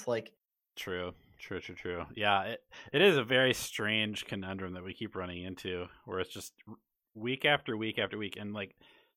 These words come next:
Speaker 2: God bless you, patrons, <laughs> for, like, continually p-, submitting replays to try and learn and, and supporting us with that and giving us this content to do every week. But it's like, how many times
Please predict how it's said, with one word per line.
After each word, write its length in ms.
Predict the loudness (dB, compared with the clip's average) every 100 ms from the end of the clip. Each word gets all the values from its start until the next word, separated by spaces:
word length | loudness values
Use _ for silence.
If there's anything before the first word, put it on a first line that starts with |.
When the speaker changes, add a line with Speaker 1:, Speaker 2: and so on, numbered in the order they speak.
| _
Speaker 2:
God 260 | 6 6 6
bless 340 | 2 0 0
you, 160 | -2 -4
patrons, 720 | -4 -4 0 0 -2 -2 -2
<laughs> 0 |
for, 240 | -2 0 0
like, 460 | 0 -2 -4 -10 -10 -10 -14 _ _ -2
continually 680 | -2 0 0 4 4 4 0
p-, 100 | -2
submitting 440 | -2 0 0 0
replays 460 | 0 2 2 2 0
to 80 |
try 260 | -2 0 2
and 140 | 0
learn 340 | -2 0 0 -2
and, 220 | -6 -8
and 380 | -10 -12 -12 -12
supporting 480 | -12 -2 0 2 2
us 180 | 0
with 180 | -4 -4
that 360 | 2 4 4 2
and 220 | -6 -14 -18 -20 -20 _ _ _
giving 220 | 2 4
us 100 | 4
this 140 | 2 -2
content 580 | 4 4 4 0 -2
to 140 | -8 -8
do 560 | 0 4 4 4 -2 -10 _ -4
every 240 | -2 -2
week. 260 | -2 -2 -2
But 100 | -2
it's 140 | -2 0
like, 280 | 0 0 -2 _ _ _ _ _ _ _ _ _ _ _ _
how 200 | 4 4
many 160 | 6 2
times 520 | 4 4 4 0 -8